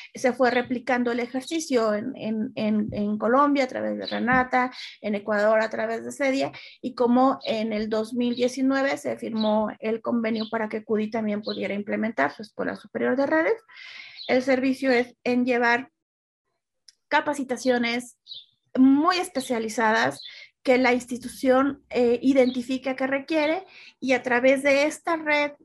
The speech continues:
que se ha integrado entre las diferentes renies en Latinoamérica, poder encontrar esos expertos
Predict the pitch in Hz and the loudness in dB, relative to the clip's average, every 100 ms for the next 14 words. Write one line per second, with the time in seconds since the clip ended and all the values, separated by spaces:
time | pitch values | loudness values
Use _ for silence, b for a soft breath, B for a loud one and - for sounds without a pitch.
0 | - 247 247 247 233 233 247 254 262 240 | -6 -6 -4 -2 2 2 2 0 0 -2
1 | 240 240 233 226 226 220 214 214 214 226 | 0 0 0 -4 -6 -6 -6 -6 -8 -4
2 | 226 233 233 - 254 240 233 233 226 220 | -4 -2 -6 -6 -4 -2 -2 -2 -4 -6
3 | - 226 220 208 214 220 233 254 262 277 | -8 -6 -6 -4 -2 0 2 2 2 2
4 | 285 B B B B 240 254 285 294 262 | 0 B B B B 4 6 4 2 0
5 | 262 247 247 254 262 262 254 - - 285 | 2 2 2 -2 -6 -6 -8 -8 2 2
6 | 269 - 311 | 2 -2 -4